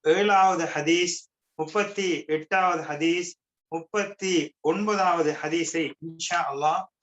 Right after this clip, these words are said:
அல்லாஹ்வின் உதவியை நாடியவனாக அதனுடைய விளக்கத்தை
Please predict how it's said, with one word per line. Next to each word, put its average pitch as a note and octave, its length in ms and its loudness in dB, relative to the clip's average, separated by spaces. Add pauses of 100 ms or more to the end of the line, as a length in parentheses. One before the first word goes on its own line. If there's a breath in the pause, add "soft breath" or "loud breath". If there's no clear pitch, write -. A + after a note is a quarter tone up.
(220)
அல்லாஹ்வின் F#3+ 560 -2
உதவியை F3 520 -6
நாடியவனாக E3 680 -2 (800)
அதனுடைய E3+ 480 0 (720)
விளக்கத்தை F#3+ 540 -4